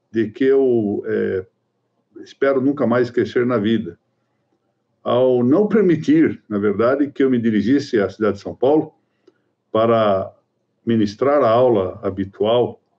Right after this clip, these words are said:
de todas as quartas-feiras e que a transmitisse desde a minha casa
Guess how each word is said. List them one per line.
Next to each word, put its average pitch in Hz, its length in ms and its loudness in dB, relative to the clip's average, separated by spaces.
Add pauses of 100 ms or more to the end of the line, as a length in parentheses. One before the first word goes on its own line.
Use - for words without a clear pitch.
(380)
de 101 80 -16
todas 110 240 0
as 92 140 -6
quartas-feiras 143 920 -2 (800)
e 113 100 -2
que 156 320 2
a 156 80 2
transmitisse 156 640 0
desde 170 220 4
a 170 40 2
minha 170 200 0
casa - 400 -6